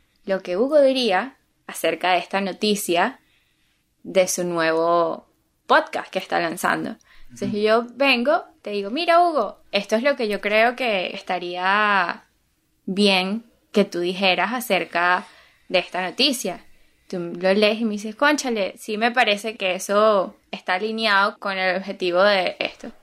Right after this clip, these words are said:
Speaker 1: Ah, bueno,
Speaker 2: Ujú.
Speaker 1: ahí está, y, y eso es lo que Hugo piensa
Speaker 2: Excelente.
Speaker 1: ante los medios.
Speaker 2: Excelente, o sea, como capturar la voz y
Speaker 1: Exacto,
Speaker 2: replicarlo de
Speaker 1: exacto.
Speaker 2: Sí, gracias por hacer un plugin de Latinos Who Tech, el podcast
Speaker 1: ¿Viste?
Speaker 2: en
Speaker 1: Latino-,
Speaker 2: inglés,
Speaker 1: claro,
Speaker 2: ¿no?
Speaker 1: ¿viste?
Speaker 2: Oye, pero esta chama está excelente en P R, ¿vale?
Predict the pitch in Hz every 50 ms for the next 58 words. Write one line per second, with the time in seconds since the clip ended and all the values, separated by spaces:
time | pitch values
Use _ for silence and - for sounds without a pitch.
0 | _ - - - 311 254 233 226 226 247 240 202 190 196 202 _ - 269 320 381
1 | 392 302 240 - - - 202 196 190 190 - 196 196 214 220 220 220 202 185 190
2 | 202 190 180 180 - 202 185 170 180 - 202 202 202 _ _ _ _ _ _ _
3 | _ _ 247 - - - - 208 208 202 190 180 190 175 180 175 170 170 165 160
4 | 180 - _ _ _ _ _ - 117 113 - - 120 123 123 120 135 135 127 -
5 | 143 135 - - 139 127 127 123 135 151 156 160 165 165 170 170 170 170 - -
6 | - - - - _ - 143 143 139 135 131 127 120 120 120 - - 240 233 -
7 | 220 196 185 180 - - 180 175 - 147 139 131 127 - 208 208 - - - -
8 | - - _ - - - - 135 123 131 127 120 - 156 156 180 175 165 - -
9 | 139 143 143 - 160 160 156 147 151 151 151 151 151 156 160 160 156 143 131 123
10 | 123 120 - 131 127 139 147 - - 127 - - 131 120 - - - - - -
11 | - 135 - - - 226 208 226 226 269 233 - 440 392 359 311 277 262 240 220
12 | 220 220 - 226 208 196 196 202 220 269 285 247 233 254 302 - - - - -
13 | - - - - - - 113 113 113 113 - 104 - 120 120 - 165 160 190 220
14 | 247 262 262 240 233 - 196 180 - - - 165 - - 196 208 302 269 233 226
15 | - 143 180 240 240 190 202 240 233 170 123